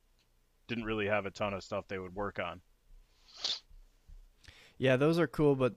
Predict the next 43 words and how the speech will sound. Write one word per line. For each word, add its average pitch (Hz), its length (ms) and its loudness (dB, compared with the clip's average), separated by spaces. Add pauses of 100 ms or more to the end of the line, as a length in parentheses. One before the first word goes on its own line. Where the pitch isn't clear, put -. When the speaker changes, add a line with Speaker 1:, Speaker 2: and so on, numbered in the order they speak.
Speaker 2:
yeah, 120 420 0
I 123 100 -2
was 120 120 -4
gonna 123 140 0
say 120 300 -2 (100)
that 127 240 -4
offset - 580 -4
looks, - 320 -4
uh, 57 340 -6 (520)
I 131 80 -12
forget, 151 400 -6
I've - 140 -14
seen 170 280 -6
someone 131 240 -4
else 117 240 -2
run 143 160 -2
'em 147 100 -2
before, 147 340 -2
and 123 100 -2
it - 140 -8 (140)
Speaker 1:
Steveson 131 520 0
Motor 117 320 6
Co. 101 240 2
has 95 220 -4
a 87 40 -12
set. - 260 -8 (400)
Speaker 2:
Yeah, 127 500 2
there 117 200 0
we 107 120 -4
go. 104 400 -6
Speaker 1:
On 107 200 4
their 117 220 12
red, 107 340 6
on 104 200 2
their 104 160 2
red 107 260 6
Mini, 92 260 -6
and, 95 140 -8
and 107 320 -4
they 160 260 10
have 135 260 12
'em, 107 160 2
they, 107 220 6